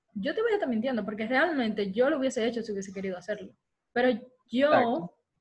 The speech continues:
Speaker 1: yo podría hacerlo, pero no lo he hecho. Quizás por la forma en la que yo me crié, quizás porque realmente yo no tengo el valor, las agallas, no lo sé,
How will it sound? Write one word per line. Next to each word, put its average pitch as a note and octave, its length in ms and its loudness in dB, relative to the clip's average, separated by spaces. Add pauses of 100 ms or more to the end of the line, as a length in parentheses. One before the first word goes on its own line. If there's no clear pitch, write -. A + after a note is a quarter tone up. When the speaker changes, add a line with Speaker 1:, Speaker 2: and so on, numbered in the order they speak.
Speaker 1:
yo A#3 540 0 (240)
podría B3+ 600 4
hacerlo, F3+ 540 -10
pero A#3+ 200 0
no B3+ 160 4
lo A#3 140 4
he G#3 180 0
hecho. C#4+ 240 -6 (800)
Quizás D#4 880 -2 (260)
por B3+ 260 2
la A#3+ 200 2
forma B3 220 0
en C4 60 2
la A#3+ 120 0
que A#3+ 100 -4
yo G3+ 100 -4
me G3 140 -8
crié, G#3 540 -4 (800)
quizás A#3+ 320 2
porque G#3 340 -2
realmente G3 500 0
yo G3 100 -2
no G3+ 120 -4
tengo G3 240 0
el F#3+ 100 2
valor, F#3 360 -2
las C4 200 -2
agallas, G#3 460 -6
no F3 120 -8
lo F3+ 160 -6
sé, F#3 300 -6